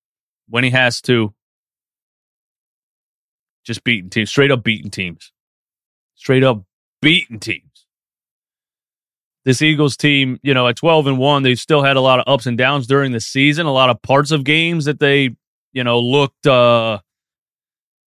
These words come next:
looked, uh, you know, conservative defensively and things like that. Not in this game.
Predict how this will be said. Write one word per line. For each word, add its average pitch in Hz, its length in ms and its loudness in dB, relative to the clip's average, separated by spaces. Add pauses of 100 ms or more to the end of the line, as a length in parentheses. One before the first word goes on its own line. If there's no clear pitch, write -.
(480)
looked, 147 320 2
uh, 135 280 4
you 151 160 0
know, 139 220 2
conservative 170 720 2
defensively 156 720 0
and 135 80 0
things 147 220 2
like 147 180 2
that. 156 360 2
Not 147 200 0
in 165 80 -4
this 160 160 -4
game. 92 240 -8